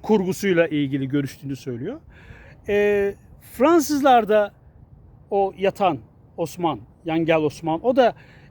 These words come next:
e, Onun üzerinden Fransızlar da şey yapıyor, bu savaşın kurgusunda yer aldıklarıyla ilgili iddialar var, tamam mı? Şimdi, e, yani durum bu arkadaşlar,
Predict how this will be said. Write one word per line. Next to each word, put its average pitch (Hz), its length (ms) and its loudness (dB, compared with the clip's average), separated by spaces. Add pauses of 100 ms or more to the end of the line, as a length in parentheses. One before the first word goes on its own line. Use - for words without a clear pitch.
e, 185 220 -6 (320)
Onun 226 240 2
üzerinden 240 600 2
Fransızlar 226 680 -2
da 151 180 -2 (280)
şey - 220 -4
yapıyor, 156 540 -4 (280)
bu 175 200 -2 (140)
savaşın 170 500 -2
kurgusunda 175 560 -4
yer 160 200 2
aldıklarıyla 160 600 -2
ilgili 147 260 -4
iddialar 147 640 0
var, 143 260 -6 (220)
tamam 311 240 -6
mı? 151 120 -10 (760)
Şimdi, 339 400 -4 (3000)
e, 214 100 2
yani 233 540 4
durum 330 260 4
bu 339 100 6
arkadaşlar, 220 680 0